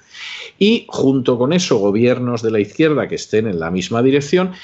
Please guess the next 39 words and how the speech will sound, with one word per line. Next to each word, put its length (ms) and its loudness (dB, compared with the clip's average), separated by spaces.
y 120 0
gobiernos 520 2
de 80 2
la 120 2
derecha 360 -2
que 100 -4
están 320 -4
dispuestos 720 -6
también 300 -4
a 120 -4
pactar 400 -6
con 160 -4
la 60 -2
agenda 340 -4
globalista. 720 -6
Al 160 0
final, 500 0
agenda 480 -2
globalista 720 2
que 120 2
conceden 580 0
las 160 -4
distintas 580 -4
naciones 760 -2
un 120 0
cierto 380 0
grado 280 0
de 100 2
autonomía 800 2
a 180 -8
los 160 -6
poderes 400 0
locales, 560 2
hombre, 200 0
que 80 -2
puedan 240 0
hacer 240 -6
algo, 300 0
¿no? 200 -4